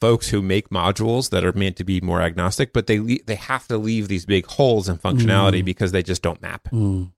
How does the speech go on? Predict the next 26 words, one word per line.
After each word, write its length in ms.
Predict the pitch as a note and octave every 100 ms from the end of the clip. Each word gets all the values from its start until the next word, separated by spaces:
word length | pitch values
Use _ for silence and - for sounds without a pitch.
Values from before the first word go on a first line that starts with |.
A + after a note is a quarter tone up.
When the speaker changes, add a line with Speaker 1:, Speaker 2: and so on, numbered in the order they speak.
| _
Speaker 1:
So. 60 | B2+ -
Speaker 2:
So 140 | D3+ C3+
if 260 | C#3+ -
you, 480 | C3 C#3+ D3 C3+ - _
like, 320 | C3+ C3 B2+
if 160 | C#3+ C#3
you 180 | D3+ C#3
are, 460 | C#3 C#3 C3+ C3 - _ _ _ _ _ -
you're, 100 | C#3
the, 220 | - C#3+
the 120 | D3
point 280 | - D#3+ D3+
you're 80 | D3
making 320 | C3+ C3 B2+
is 180 | B2 C3
if 320 | C#3 C3+ -
you 180 | C3 -
are 380 | C3 C3 D3 D3+
baking 720 | B2+ A#2+ B2 - B2+ B2 A#2+
redundancy 680 | A#2 G#2+ A2+ A#2 A#2 - A#2
into 420 | - A#2+ A#2+ -
your 180 | A2+ A2
Terraform 680 | - A#2 A2+ - A2 G#2+ G#2
in-, 80 | A#2
inf-, 160 | A2
uh, 380 | - G2+ G2